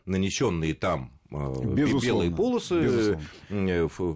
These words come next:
Speaker 1: перпендикулярном направлении.
Speaker 2: Эти полосы как классики на асфальте, понимаете, вам же никто не запрещает их пересекать, если на них сейчас дети не играют, если вы там ночью по двору едете.
Speaker 1: Нет, нет, но одно дело
Speaker 2: Пожалуйста.
Speaker 1: дети, а другое
Speaker 2: Мелом
Speaker 1: дорожная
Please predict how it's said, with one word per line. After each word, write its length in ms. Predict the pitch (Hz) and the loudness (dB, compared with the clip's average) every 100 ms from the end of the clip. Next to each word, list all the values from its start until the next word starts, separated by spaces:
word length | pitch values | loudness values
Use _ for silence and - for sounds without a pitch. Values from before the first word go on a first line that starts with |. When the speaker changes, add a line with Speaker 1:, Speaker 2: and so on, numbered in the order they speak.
| - | -4
Speaker 1:
перпендикулярном 680 | - 107 95 107 139 127 107 | -4 -2 -2 0 0 0 0
направлении. 400 | 101 90 69 110 | 0 0 0 2
Speaker 2:
Эти 200 | 135 156 | 0 0
полосы 420 | 127 170 180 - | 0 2 2 0
как 220 | 147 135 - | -2 -4 -2
классики 480 | 131 151 - 120 117 | 0 0 0 -2 0
на 140 | 123 | 2
асфальте, 420 | 123 - 117 - | 0 0 -2 -2
понимаете, 440 | - 87 101 110 92 | -4 0 0 0 0
вам 120 | 98 | 0
же 80 | 95 | 0
никто 260 | 117 - 151 | 0 0 0
не 80 | 113 | 2
запрещает 580 | 95 107 104 127 101 80 | -2 -2 0 0 0 -2
их 80 | |
пересекать, 480 | - 98 101 113 143 | -4 -2 -2 -2 -2
если 160 | 110 101 | -2 0
на 40 | |
них 120 | 104 | 0
сейчас 200 | - 110 | 0 -2
дети 260 | 87 104 90 | 0 -2 0
не 120 | 95 | 0
играют, 240 | 90 92 85 | 0 -2 -4
если 140 | 87 85 | -6 -6
вы 60 | |
там 160 | 90 92 | -2 0
ночью 300 | 104 98 - | 0 0 -4
по 80 | 82 | -2
двору 260 | 98 92 | -2 0
едете. 340 | 82 78 - - | -2 -4 -6 -4
Speaker 1:
Нет, 240 | 82 - 67 | -4 -4 -8
нет, 140 | 60 | -8
но 180 | 73 82 | -4 -4
одно 180 | 82 101 | -2 -2
дело 200 | 85 98 | 0 0
Speaker 2:
Пожалуйста. 340 | 98 175 175 143 | 2 2 2 0
Speaker 1:
дети, 140 | 151 | 0
а 80 | 127 | -2
другое 260 | 107 98 127 | -2 0 2
Speaker 2:
Мелом 320 | 151 226 | 2 2
Speaker 1:
дорожная 60 | 208 | 2